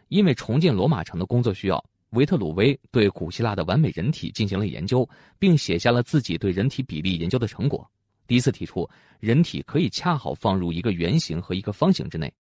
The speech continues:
这个想法在沉寂多年之后，在文艺复兴初期被达芬奇重新发现。这位追求像上帝一样构建宇宙、洞悉万物的天才，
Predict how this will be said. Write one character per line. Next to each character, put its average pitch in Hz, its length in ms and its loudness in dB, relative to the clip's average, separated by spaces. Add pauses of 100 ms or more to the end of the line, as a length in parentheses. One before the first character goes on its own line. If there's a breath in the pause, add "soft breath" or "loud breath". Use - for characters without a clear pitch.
(920)
这 247 100 0
个 202 80 6
想 143 180 2
法 104 140 0
在 107 100 0
沉 117 240 -2
寂 156 140 4
多 143 140 4
年 107 120 2
之 120 120 -2
后， 87 240 0
在 107 160 2
文 98 200 2
艺 180 60 4
复 135 160 -2
兴 147 180 0
初 185 220 0
期 87 180 -4
被 87 180 -2
达 87 180 -4
芬 185 160 4
奇 117 320 0
重 - 180 -8
新 92 160 -4
发 90 160 -6
现。 - 180 -6 (640)
这 147 140 2
位 110 100 4
追 120 160 2
求 95 200 0
像 101 180 -2
上 127 260 2
帝 131 200 2
一 - 20 0
样 82 200 0 (220 soft breath)
构 135 220 4
建 98 180 2
宇 78 140 -2
宙、 101 220 2
洞 123 240 2
悉 131 160 0
万 131 180 2
物 139 80 2
的 - 80 -2
天 82 180 -8
才， - 240 -16